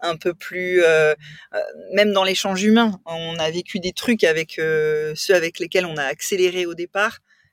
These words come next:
qu'on peut pas vivre. Euh, d'abord parce que c'est impossible d'avoir une relation, euh, de proximité avec cinquante personnes. C'est, c'est beaucoup moins facile. Et je me dis, mais les cent prochains,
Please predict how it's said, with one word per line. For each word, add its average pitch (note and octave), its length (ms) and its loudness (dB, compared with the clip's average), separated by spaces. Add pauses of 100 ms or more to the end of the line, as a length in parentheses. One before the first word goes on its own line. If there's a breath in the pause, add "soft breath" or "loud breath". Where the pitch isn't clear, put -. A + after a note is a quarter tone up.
(160)
qu'on D#3 260 -16
peut F3 140 -10
pas A#3 160 2
vivre. F3+ 420 -8 (120)
Euh, C#3+ 520 -14
d'abord F#3+ 200 0
parce F3 140 -6
que - 100 -20
c'est D3 120 -14
impossible F3+ 360 -6
d'avoir D3+ 220 0
une D3 100 -8
relation, D#3+ 540 -4
euh, C#3 320 -4 (360)
de D#3+ 80 -4
proximité F3+ 680 0
avec D3+ 320 0
cinquante E3 340 -8
personnes. F3+ 380 -2
C'est, D3 500 -14
c'est D#3+ 220 -16
beaucoup F3+ 260 -8
moins E3+ 220 -10
facile. F#3 380 -6 (360 loud breath)
Et D#3+ 60 -4
je D#3 120 -6
me E3 120 -4
dis, F#3+ 180 2
mais E3+ 160 2
les C#3+ 120 -4
cent G3 200 -2
prochains, A#3 400 2